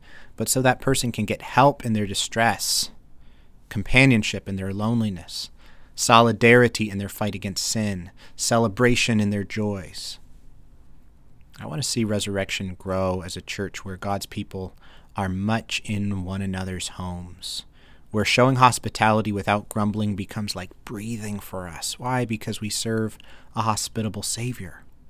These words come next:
You have been welcomed by Christ out of the dark and cold of the world into the very family of God. Learning to open our hearts and homes to one another is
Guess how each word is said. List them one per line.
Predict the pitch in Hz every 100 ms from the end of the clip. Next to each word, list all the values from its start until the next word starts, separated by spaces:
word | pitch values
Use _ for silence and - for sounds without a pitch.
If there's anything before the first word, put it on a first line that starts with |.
| - - - - - - - - - - -
You | 123 151
have | 139
been | 117 104
welcomed | 95 110 - 113 107
by | 92 101
Christ | - - 82 90 - - -
out | 110 131 127
of | - -
the | 101
dark | - 107 110 - - - - 98
and | 90 -
cold | - 113 123 120
of | 113
the | 123
world | 92 92 95 92 - - - - - -
into | 117 117 117
the | 107
very | 107 104 95
family | - - 104 110 107 104
of | 92
God. | 95 87 76 - - - - - - - - - - - - - -
Learning | 107 123 143
to | -
open | 123 123 110
our | 113
hearts | 110 107 101 - -
and | 110
homes | - 101 98 95
to | -
one | 98 98
another | 98 92 85 73 - - - - - - - -
is | -